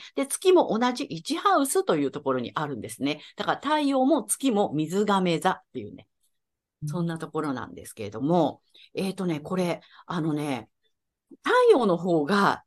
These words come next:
Speaker 1: それこそドテカ、あ、ごめんなさい。えっと、サビアンシンボル。サビアンシンボルが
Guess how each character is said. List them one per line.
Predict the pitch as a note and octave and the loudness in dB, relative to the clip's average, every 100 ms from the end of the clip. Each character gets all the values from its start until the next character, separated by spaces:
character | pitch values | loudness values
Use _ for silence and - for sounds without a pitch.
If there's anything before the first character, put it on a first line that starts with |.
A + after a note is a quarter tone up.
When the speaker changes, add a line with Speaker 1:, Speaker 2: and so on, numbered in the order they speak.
| _ _ - | _ _ -6
Speaker 1:
そ | C4+ | -2
れ | C4+ | 0
こ | D4 | 0
そ | D#3 | -2
ド | D3 F3+ | -2 0
テ | D#4+ | 0
カ、 | D#4+ B3+ - | 2 0 2
あ、 | D3 | -2
ご | D3 | -4
め | D#3 | -4
ん | |
な | G3+ | -4
さ | |
い。 | G#3 - | -8 -6
え | D3+ | -2
っ | D3 | 0
と、 | C#3+ - | 0 2
サ | - | 4
ビ | E4+ | 6
ア | F#4+ | 6
ン | |
シ | F#4 D4+ | 6 4
ン | |
ボ | D3 | 2
ル。 | A2 - _ _ _ _ _ _ _ _ | 0 -6 _ _ _ _ _ _ _ _
サ | - D4+ | -4 0
ビ | F4 F#4+ | 2 4
ア | F#4+ | 4
ン | F#4 | 2
シ | - F4+ | 2 2
ン | E4+ | 4
ボ | A3+ E3+ | 4 0
ル | D3 | -2
が | E3 G3 C3+ | 0 2 0